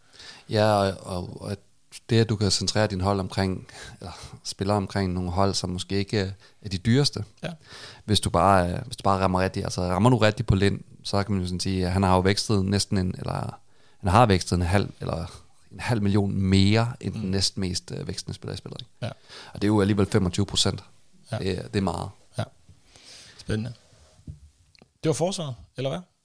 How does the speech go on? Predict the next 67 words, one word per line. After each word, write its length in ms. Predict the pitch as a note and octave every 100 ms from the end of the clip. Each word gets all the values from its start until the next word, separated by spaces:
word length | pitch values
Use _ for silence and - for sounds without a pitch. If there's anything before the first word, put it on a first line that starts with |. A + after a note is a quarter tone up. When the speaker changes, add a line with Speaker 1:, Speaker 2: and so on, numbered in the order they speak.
| -
Speaker 1:
Øh, 280 | G#2 G2+ F#2+
det 80 | C#3+
var 80 | D3
de 220 | D#3+ C#3+
spillere, 300 | - B2+ B2+
vi 60 |
har 240 | A2+ - B2+
inde 160 | F#2
på 60 | F#2
midtbanen, 340 | F#2 - F#2
men 100 | F2+ F#2
nu 80 |
kommer 280 | A2+ B2+ A2
altså 180 | F2 -
Speaker 2:
Nå, 40 | G#2+
undskyld, 180 | C3 -
Speaker 1:
afsløringer. 220 | F2+ A2
Speaker 2:
midtbanen. 360 | B2+ - G#2+ A2+
Jeg 100 | B2
sidder 220 | - A2
og 60 |
læ-, 120 | G#2+ A#2
jeg 120 | B2+
sidder 160 | C#3+
og 20 | A2
kigger 180 | A2
på 80 | F#2
statistik 400 | - F2 - G2
her. 140 | G2+ F2+
Yes, 280 | G2+ F#2 - -
midtbanen. 380 | A#2 A2 G2 G2 - -
Beklager. 320 | G2 A2+ G2+ -
Speaker 1:
Vi 200 | - A2
har 200 | C3+ B2+ D3
Speaker 2:
Wallis, 340 | D#3+ E3+ -
Rooney 260 | B2+ C#3 C3
og 80 | G#2+
Gon-, 240 | G#2+ G#2+ G#2 -
Gonzalez 500 | A#2 A2 G#2 A2 A2
har 100 | G2
vi 60 | G2
inde, 180 | G#2 G#2+
og 100 | A2+
vi 60 | G2+
holder 160 | F#2+
fast 240 | - G2 F#2+
i 40 |
alle 120 | D#2+
tre. 120 | - - - - - -
Speaker 1:
Det 80 | F#2+
gør 140 | F2
vi 80 | D#2
nemlig. 180 | D#2+ -
Speaker 2:
Yes. 180 | - - - - - - - -
Speaker 1:
Jeg 80 | B2
synes, 160 | F3
vi 40 | D#3+
skal 160 | -
starte 220 | - C3+
med 80 | C3
lige 80 | C3+
at 60 | C3
tage 200 | C3 A#2
F 40 |
C 100 | -
K, 100 | - C#3 A2+ - G#2+ -
øh, 280 | G#2+ F#2+ F2+